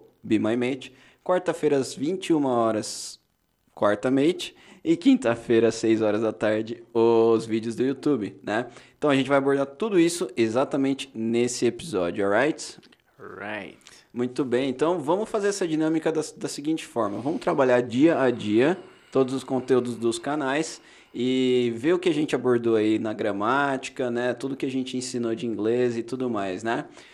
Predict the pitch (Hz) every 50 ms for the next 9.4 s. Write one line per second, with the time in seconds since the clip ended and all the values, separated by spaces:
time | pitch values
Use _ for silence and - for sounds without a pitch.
0 | - - - _ _ - 123 151 175 170 - 180 165 160 - 170 - - 170 156
1 | - - 143 113 110 120 135 131 165 165 151 - 156 156 151 - 151 147 151 147
2 | 139 - - 135 120 110 107 104 107 104 101 104 98 - - 92 - - - -
3 | - - - _ _ - _ _ _ _ - 123 123 120 123 - 123 107 101 95
4 | 95 98 101 - - - 131 131 131 139 147 143 139 127 - - - - 123 120
5 | 127 135 135 127 123 120 120 120 - - 120 104 104 107 107 113 113 117 123 123
6 | 123 - - - - 117 113 104 107 113 - - 143 139 131 127 131 143 151 -
7 | 156 139 135 127 120 117 110 113 - - - - 131 131 135 139 139 156 165 -
8 | - - _ _ _ _ _ _ _ _ _ _ _ _ _ _ _ _ - -
9 | 110 107 107 104 101 98 101